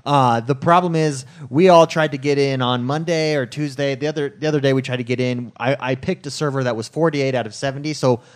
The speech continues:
there are servers that are available now. Um, numbers-wise, they have enough servers.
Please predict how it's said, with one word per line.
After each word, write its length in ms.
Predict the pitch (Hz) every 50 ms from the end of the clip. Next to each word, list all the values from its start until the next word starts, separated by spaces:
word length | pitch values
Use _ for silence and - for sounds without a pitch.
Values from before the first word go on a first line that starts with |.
| _ _
there 120 | 139 143
are 140 | 156 160 151
servers 340 | - - 160 135 135 120 113
that 100 | 127 117
are 100 | 113 107
available 400 | 98 104 131 147 160 160 175 170
now. 280 | 175 175 170 170 175 - _ _ _ _ _ _ _
Um, 400 | 123 120 120 117 110 110 117 131
numbers-wise, 800 | 139 147 160 180 202 202 196 - - 180 175 180 180 190 190 185
they 80 | -
have 100 | 190 190 180
enough 180 | 185 185 175
servers. 420 | - - 190 185 180 185 180 -